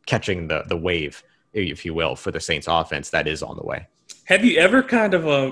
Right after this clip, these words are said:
Speaker 2: and this is just random, have you ever kind of
Speaker 1: Mm-hmm.
Speaker 2: fantasized about the Saints running an option?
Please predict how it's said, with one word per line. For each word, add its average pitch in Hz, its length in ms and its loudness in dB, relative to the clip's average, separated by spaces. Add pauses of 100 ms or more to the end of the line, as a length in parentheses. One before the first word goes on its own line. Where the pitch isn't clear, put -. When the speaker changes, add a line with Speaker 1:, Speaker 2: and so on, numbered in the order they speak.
Speaker 2:
and 143 100 0
this 170 120 -2
is 170 100 -2
just 147 220 -2
random, 127 320 -2
have 147 160 2
you 160 80 4
ever 240 100 2
kind 269 180 2
of 104 60 0
Speaker 1:
Mm-hmm. 170 300 4
Speaker 2:
fantasized 170 320 4
about 165 180 0
the 147 80 -4
Saints 160 320 0
running 147 500 -2
an 165 140 -2
option? 170 560 0